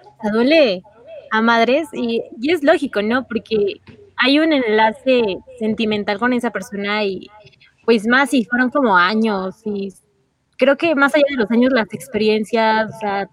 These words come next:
los lugares y todo eso, eso es lo que realmente duele, o sea, la creencia que nos hicimos de esa persona es lo que cala, pero, pues, X, <laughs> yolo, la vida sigue, ¿no?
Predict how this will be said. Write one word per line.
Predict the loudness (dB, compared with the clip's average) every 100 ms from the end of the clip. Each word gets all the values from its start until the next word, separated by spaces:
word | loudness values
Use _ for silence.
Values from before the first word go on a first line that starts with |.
| -18 -20 -4
los | 0 2
lugares | 4 4 4 4 2
y | 0
todo | -4
eso, | -2
eso | -2 -2
es | 0
lo | 0
que | 0 0
realmente | 0 2 0 0
duele, | -2 -2 -4 -6
o |
sea, | -6 -8 -8 -18 -20 -20 _ _
la | -2 2 2 2 0 -4 -14 -6
creencia | 0 0 0 -2
que | -2 -4
nos | -4
hicimos | -6 -4 -2
de | -2
esa | -4
persona | -4 -6 -6 -4 -4 -6 -12 -10
es | -8 -8 _ _ _ _
lo | -2 0
que | 0 -2 -4 -10 -6
cala, | -2 0 0 -2 -2
pero, | 0 0 -2 -10 -14 -20 _ _ _ _ _ _ _ _ 0
pues, | 0 0 _ -20 -4
X, | -2 0 0 0
<laughs> | 2 4 4 0 -4 -12 -4
yolo, | 2 4 4
la | 4
vida | 4 4 2
sigue, | -4 -2
¿no? | 0